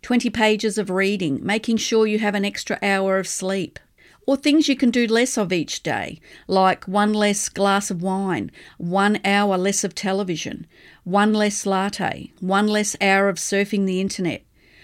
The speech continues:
What you will notice is that over time, these small changes will make a huge difference in the results you want. Think about these stats.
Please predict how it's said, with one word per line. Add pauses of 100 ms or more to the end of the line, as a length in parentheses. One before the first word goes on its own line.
(160)
What
you
will
notice
is
that
over
time,
these
small
changes
will
make
a
huge
difference
in
the
results
you
want. (460)
Think
about
these
stats.